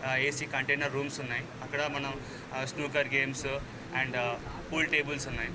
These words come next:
ఆ, ఎంట్రీ ఫీజు వచ్చేసరికి, ఆ, మన సమ్మర్కి పిల్లల కోసం మాత్రం specially it's only ninety-nine rupees. ఆ, where, ఆ, పిల్లలు మార్నింగ్ నుంచి ఈవినింగ్ దాకా వచ్చి, ఆ, ఎంజాయ్ చేయొచ్చు. ఆ, you can play different kinds of games.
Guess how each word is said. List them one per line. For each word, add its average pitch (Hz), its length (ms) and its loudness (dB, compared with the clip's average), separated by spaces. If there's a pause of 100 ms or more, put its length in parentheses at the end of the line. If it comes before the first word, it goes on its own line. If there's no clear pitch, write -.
(720)
ఆ, 123 240 -4
ఎంట్రీ 175 280 2
ఫీజు 214 200 4
వచ్చేసరికి, 170 580 -2 (180)
ఆ, 139 320 0
మన 147 180 0
సమ్మర్కి 143 480 0
పిల్లల 147 320 0
కోసం 151 320 -2
మాత్రం 127 260 -4
specially 139 480 -2 (360)
it's 143 200 0
only 160 220 2
ninety-nine 143 440 2
rupees. 143 200 0 (560)
ఆ, 131 220 0
where, 160 180 2 (320)
ఆ, 127 360 0 (160)
పిల్లలు 165 320 4
మార్నింగ్ 151 400 4
నుంచి 156 340 2
ఈవినింగ్ 151 240 2
దాకా 147 220 2
వచ్చి, 185 320 -2 (440)
ఆ, 135 160 2
ఎంజాయ్ 139 320 4
చేయొచ్చు. 139 400 2 (420)
ఆ, 135 180 0 (100)
you 143 140 -4
can 151 180 0
play 160 160 2
different 147 360 0
kinds 139 160 4
of 135 320 0
games. 139 220 4